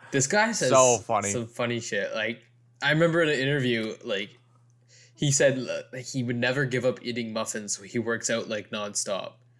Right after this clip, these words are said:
Speaker 2: Oh,
Speaker 1: Like, he
Speaker 2: dude,
Speaker 1: said,
Speaker 2: what?
Speaker 1: he said after a game, he'll go on the bike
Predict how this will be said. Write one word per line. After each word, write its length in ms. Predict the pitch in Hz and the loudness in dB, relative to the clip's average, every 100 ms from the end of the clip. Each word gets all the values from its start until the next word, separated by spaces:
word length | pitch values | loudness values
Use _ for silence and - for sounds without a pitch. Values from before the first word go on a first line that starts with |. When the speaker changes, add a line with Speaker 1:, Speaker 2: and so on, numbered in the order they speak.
| _ _ _ _ 180 | _ _ _ _ -6
Speaker 2:
Oh, 280 | 208 214 147 220 190 - | 0 0 2 0 -2 2
Speaker 1:
Like, 260 | 175 170 135 | 4 4 4
he 100 | 160 | 2
Speaker 2:
dude, 120 | 180 | 4
Speaker 1:
said, 200 | 202 202 180 | 6 4 4
Speaker 2:
what? 300 | 294 - - _ - | 0 0 -8 _ 2
Speaker 1:
he 160 | 196 | 2
said 320 | - 196 185 - | 4 2 2 0
after 340 | 156 - 208 | -2 2 2
a 40 | 170 | 4
game, 260 | 165 147 | 0 -2
he'll 200 | 127 147 | 0 0
go 220 | 131 143 | 0 0
on 100 | 165 | 0
the 80 | 156 | -2
bike 400 | 139 135 113 113 | 0 0 0 -4